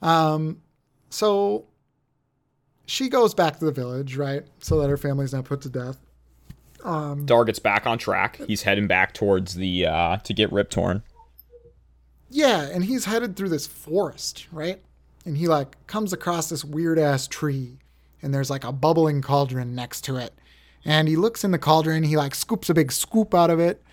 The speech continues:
Speaker 1: It's like a big spoon. Uh, and that he, he, he lifts it up, and there's, like, a head attached to it, right? There's, like, like, somebody's been boiling a man in this pot.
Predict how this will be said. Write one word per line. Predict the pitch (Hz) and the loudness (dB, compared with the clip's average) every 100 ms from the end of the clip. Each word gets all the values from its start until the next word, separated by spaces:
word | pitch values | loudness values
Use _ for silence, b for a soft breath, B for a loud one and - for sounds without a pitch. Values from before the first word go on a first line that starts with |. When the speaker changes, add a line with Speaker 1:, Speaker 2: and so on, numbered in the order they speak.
| b | b
Speaker 1:
It's | - 147 | -6 -4
like | 135 | -2
a | |
big | 127 139 | -2 -2
spoon. | - - 143 139 135 - b b b - | -2 2 4 4 0 -2 b b b -2
Uh, | 147 139 135 - | 0 2 0 -2
and | 156 | 0
that | 143 | 0
he, | 165 147 160 143 | 0 4 4 4
he, | 143 139 143 147 | 2 0 -2 -2
he | 151 | 4
lifts | 147 185 208 | 6 8 8
it | 160 | 6
up, | 196 190 | 6 4
and | 196 151 | -2 0
there's, | 143 135 | 0 0
like, | 135 - | -4 -2
a | 151 139 | 2 2
head | 127 165 131 123 - b b b | 6 6 6 0 -8 b b b
attached | - 143 143 135 - - | -2 0 2 0 -2 -4
to | |
it, | 117 - | -6 -6
right? | 139 131 | -6 -4
There's, | 139 139 | -4 -2
like, | 135 127 | -2 -2
like, | 135 135 | -4 -4
somebody's | - 220 196 156 | 2 6 6 6
been | 147 147 | 4 4
boiling | 131 180 175 151 | 8 10 10 6
a | |
man | 120 156 151 | 4 4 4
in | 143 127 | 4 0
this | 120 | -2
pot. | - 127 120 - | -6 -6 -6 -10